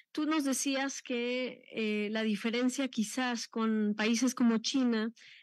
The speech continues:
es este programa específico de Knowledge Sharing Program, ¿no? Eh, sin embargo, yo veo, eh, pues, en general muchas similitudes, ¿no?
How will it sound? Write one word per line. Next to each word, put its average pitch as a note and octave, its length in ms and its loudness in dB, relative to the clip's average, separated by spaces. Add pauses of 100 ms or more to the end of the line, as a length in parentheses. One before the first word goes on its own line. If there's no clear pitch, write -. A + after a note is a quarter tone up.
es A#3+ 320 -6
este A#3+ 460 -2
programa A3+ 500 2
específico A3+ 720 0
de G#3 120 0
Knowledge A3 640 0 (280)
Sharing A3 380 2
Program, G3+ 440 2
¿no? D4 220 0 (640)
Eh, A#3+ 460 -2 (260)
sin C4 240 -2
embargo, C#4 720 0 (100)
yo D4 140 0
veo, D#4+ 220 0 (420)
eh, - 180 -10
pues, B3+ 200 0
en C4+ 80 2
general C4 300 0
muchas D4 260 2
similitudes, A#3 800 2
¿no? C#4 260 -2